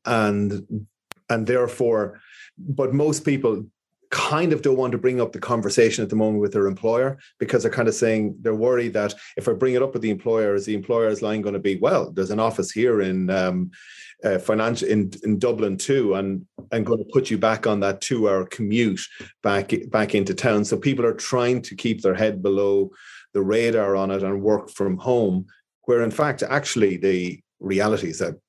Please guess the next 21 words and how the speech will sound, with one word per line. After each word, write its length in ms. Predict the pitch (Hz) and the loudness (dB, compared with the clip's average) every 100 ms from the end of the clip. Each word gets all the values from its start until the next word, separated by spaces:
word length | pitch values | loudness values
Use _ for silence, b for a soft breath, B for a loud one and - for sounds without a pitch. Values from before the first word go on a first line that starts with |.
| _ _ _ _ | _ _ _ _
work 280 | 104 113 - | -4 -2 0
in 60 | 117 | -2
the 80 | |
community, 680 | 98 110 127 175 113 92 - - | 0 0 2 0 -2 -6 -10 -6
um, 500 | 101 98 95 95 92 92 B B B B B - - _ - | 0 2 2 2 0 -4 B B B B B -18 -18 _ -2
do 180 | 120 110 | -2 0
the, 420 | 107 107 104 98 | 2 2 0 -2
you 120 | 139 | 0
know, 80 | 120 | 0
you 180 | 98 110 | 0 0
get 260 | 123 123 | 2 0
to 480 | - - 110 107 104 _ 104 | -2 0 0 0 -4 _ -2
arrive 480 | 104 110 117 123 | 0 2 2 2
into 240 | 120 123 117 | 0 -2 -2
a 80 | 98 | 2
workplace 640 | 110 113 107 104 - - _ _ _ | 0 0 0 0 -2 -16 _ _ _
five 300 | - 113 113 | -2 2 4
minutes 240 | 107 101 95 | 2 0 -2
from 180 | 98 | -2
your 140 | 87 85 | -2 -2
house. 400 | 92 107 - | 0 0 -2